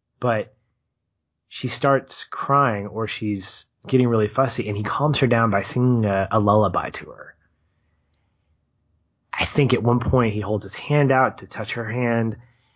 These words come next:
and it is quite literally a connecting point.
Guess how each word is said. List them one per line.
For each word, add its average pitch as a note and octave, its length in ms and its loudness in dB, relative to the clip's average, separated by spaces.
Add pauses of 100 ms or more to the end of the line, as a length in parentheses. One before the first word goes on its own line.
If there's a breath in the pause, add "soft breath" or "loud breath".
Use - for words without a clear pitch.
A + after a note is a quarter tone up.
(300 soft breath)
and B2+ 500 2 (280)
it C#3+ 140 6
is B2+ 340 2 (220)
quite C#3+ 220 0
literally B2+ 440 2
a A2 140 -4
connecting A2 580 -6
point. - 600 -8